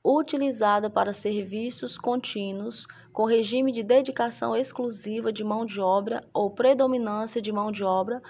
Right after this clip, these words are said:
por meio da análise da variação dos custos contratuais, devendo estar prevista no edital com data vinculada à apresentação das propostas para os custos decorrentes do mercado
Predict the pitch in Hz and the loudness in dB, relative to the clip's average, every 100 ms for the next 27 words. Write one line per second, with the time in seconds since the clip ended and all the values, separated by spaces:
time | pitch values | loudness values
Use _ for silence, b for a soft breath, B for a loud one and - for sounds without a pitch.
0 | B B - 233 226 220 233 220 220 262 | B B 6 6 6 0 2 4 4 4
1 | 247 208 208 214 214 190 190 190 220 247 | 4 4 4 2 -6 0 2 4 4 4
2 | 240 - 202 196 214 - - 208 220 - | 0 -4 -4 -4 -8 -12 -8 -8 -8 -10
3 | 240 - - 226 269 262 226 226 190 190 | -12 -10 -4 0 2 2 2 2 2 2
4 | - - - B B B 214 220 247 285 | -2 -8 -14 B B B 2 4 6 2
5 | 277 226 214 233 254 214 226 - 220 214 | 2 2 4 4 2 2 -6 -4 -4 -4
6 | 220 233 - 190 202 - 214 208 202 202 | -4 -4 2 4 2 0 -4 0 6 6
7 | 202 190 247 269 277 214 190 196 196 220 | 4 0 -2 -2 0 4 4 4 4 4
8 | 240 233 226 214 214 220 208 208 202 190 | 2 -2 -2 -2 -4 -2 -2 -2 -2 -2
9 | - 185 190 202 - - - B B B | 2 4 4 0 -6 -6 -8 B B B
10 | 220 220 220 - 247 269 269 269 220 247 | 6 6 4 -4 -4 -4 -4 -8 -2 0
11 | 269 269 226 214 214 214 208 214 208 202 | 2 2 0 -4 -6 -8 -6 -4 -4 -6
12 | 190 180 190 233 | -4 -4 -4 -10